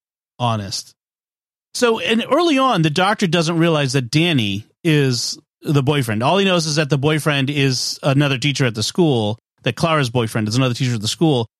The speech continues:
Speaker 2: And that's why w-, when you mentioned that the, the, uh, teacher that looks like Matt Smith, the doctor thinks, "Oh, she must be, you know, uh, you know, carrying a torch for the old me, and therefore she's dating this lookalike."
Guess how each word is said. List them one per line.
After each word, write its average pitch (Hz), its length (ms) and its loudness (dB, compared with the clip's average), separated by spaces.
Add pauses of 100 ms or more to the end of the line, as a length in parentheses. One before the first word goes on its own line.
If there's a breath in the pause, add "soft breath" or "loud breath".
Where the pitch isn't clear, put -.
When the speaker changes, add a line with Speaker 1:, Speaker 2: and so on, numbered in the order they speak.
(160)
Speaker 2:
And 151 160 2
that's 214 240 -2
why 151 400 0
w-, 165 260 -6
when 143 140 4
you 147 80 2
mentioned 147 380 0
that 117 200 -4
the, 120 180 -2 (120)
the, 117 280 0
uh, 104 200 -2 (320)
teacher 175 280 0
that 147 140 2
looks 165 280 -2
like 127 200 0 (100)
Matt 127 260 0
Smith, 160 420 0 (540 loud breath)
the 147 220 0
doctor 180 480 0
thinks, 147 340 0
"Oh, 185 280 2
she 185 240 -2
must 156 300 0
be, 135 300 0
you 143 140 -4
know, 117 240 0
uh, 160 280 -4
you 147 280 -4
know, 131 80 -2
carrying 170 320 2
a 151 40 -2
torch 156 320 -2
for 151 240 0
the 151 260 0
old 165 360 0
me, 117 400 0 (240 loud breath)
and 135 240 0
therefore 135 400 0
she's 117 220 -4
dating 127 400 -2
this - 320 -4 (140)
lookalike." 127 640 -4